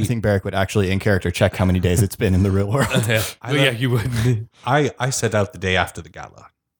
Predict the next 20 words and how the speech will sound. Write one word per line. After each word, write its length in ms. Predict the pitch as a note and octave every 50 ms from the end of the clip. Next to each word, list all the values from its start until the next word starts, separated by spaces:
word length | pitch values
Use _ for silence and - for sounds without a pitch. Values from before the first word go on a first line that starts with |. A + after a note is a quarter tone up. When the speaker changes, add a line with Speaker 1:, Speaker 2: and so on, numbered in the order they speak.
| _ _ _ -
Speaker 1:
Uh, 80 | G2+ F2+
so 160 | - - G#2
did 100 | G2+ A#2
we. 200 | E3 F#3 A#2 - _ _ _ _ _ _ -
Speaker 3:
Oh, 180 | A#2 A2+ F2 E2+ _ _ _
did 160 | - - B2
well. 160 | - - - - _ _ _ _
Speaker 1:
Is 60 | _
that 100 | - -
right? 200 | A2+ A#2 D3 D#3+ - _ _ _ _ _ _ _ _ _ -
Speaker 2:
Mm-hmm. 200 | G#2+ G#2+ C#3+ G#3+ - _ _
Speaker 1:
Yeah. 160 | - G#2 G#2 - _ _ _ _ _ _ _ _ _ _ _ _ _
Speaker 3:
I, 440 | - A#2 A2+ A2 G#2+ G2+ F#2+ F2+ - _ _ _ _ _ _ _ _ _ _ _ _ _ _ _ _ _
I 100 | - G2+
don't 180 | G2+ A#2+ A2+ G2+
know. 460 | A2 G#2+ G#2 G#2 G2+ G2 F#2 F#2 E2 - _ _ _ _
I, 280 | - G2+ G2+ F#2+ F2 - _ _ - _ _ _ _ _ _ _ _ _ _ _ _ _ _ _ _ _ _ _ _ _ _ _ _ _ - - _ _ _ _ _ _ _ _ _ _ _ _ _ _ _ _ _ _ _ _ _ _ _ _ _ _ _ _ _ -
all 160 | A2+ A#2+ C3
I 100 | C#3 C3+
know, 340 | A#2+ F#2+ F2+ E2+ F2+ F2+